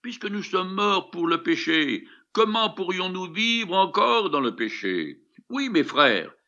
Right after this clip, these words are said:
vous avez été appelés à la liberté seulement. Ne faites pas de cette liberté un prétexte pour vivre comme des hommes livrés à eux-mêmes.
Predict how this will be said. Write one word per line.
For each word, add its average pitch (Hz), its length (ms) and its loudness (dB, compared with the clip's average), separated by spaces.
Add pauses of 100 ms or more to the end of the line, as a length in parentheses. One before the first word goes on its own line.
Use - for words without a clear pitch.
(160)
vous 87 200 -8
avez 90 260 0
été 143 320 -2
appelés 139 320 2
à 113 60 4
la 98 120 4
liberté 127 560 0
seulement. 139 640 2 (280)
Ne 151 160 0
faites 107 280 -2
pas 113 160 0
de 104 100 -2
cette 107 260 -6
liberté 117 420 -2
un 123 100 2
prétexte - 640 -2
pour 143 300 -4
vivre 143 400 0
comme 165 320 -2
des 156 260 0
hommes 165 300 2
livrés 175 420 2
à 170 100 8
eux-mêmes. 208 540 -2